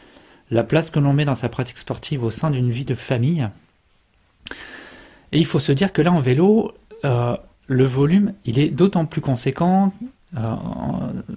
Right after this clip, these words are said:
surtout en fonction de la distance que l'on souhaite, euh, adopter, euh, qu'on souhaite, euh, euh, approcher. Donc là, pour trois cents kilomètres, j'ai commencé à faire un peu l'état des lieux. Donc il faudrait que je fasse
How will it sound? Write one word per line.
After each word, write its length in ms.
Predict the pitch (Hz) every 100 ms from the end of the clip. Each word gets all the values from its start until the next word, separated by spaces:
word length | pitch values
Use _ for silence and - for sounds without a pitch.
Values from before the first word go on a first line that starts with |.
| -
surtout 680 | - - - - - - 185 185
en 80 |
fonction 360 | 110 - 117 170
de 120 | 135
la 240 | 101 98 104 110
distance 400 | 120 - 175 170
que 100 | 123
l'on 120 | 113
souhaite, 460 | - - 165 - 120
euh, 180 | 104 104
adopter, 680 | - 127 143 - 139 131 - - - 120
euh, 80 | 107 101
qu'on 220 | 82 98 107
souhaite, 400 | - 139 139 120
euh, 80 | 98 104 - - - - - - - _ -
euh, 480 | 104 95 95 98 101 107 -
approcher. 540 | 131 - - 139 139 120 - - - - - _ _ - - - -
Donc 160 | 110
là, 80 | 185
pour 140 | 180 135
trois 160 | -
cents 160 | 147 151
kilomètres, 560 | 135 139 160 180 - - _ _ _ _ - -
j'ai 100 | 117
commencé 380 | 131 131 131 131
à 80 |
faire 260 | 120 - 131
un 80 | 117
peu 140 | -
l'état 260 | 123 113 104
des 120 | 104
lieux. 340 | 117 156 175 185 - - - - - - -
Donc 200 | 120 -
il 40 |
faudrait 380 | - 185 135 101 - - _ _ _ _ _ -
que 120 | 139
je 140 | 123 131
fasse 480 | - 175 - -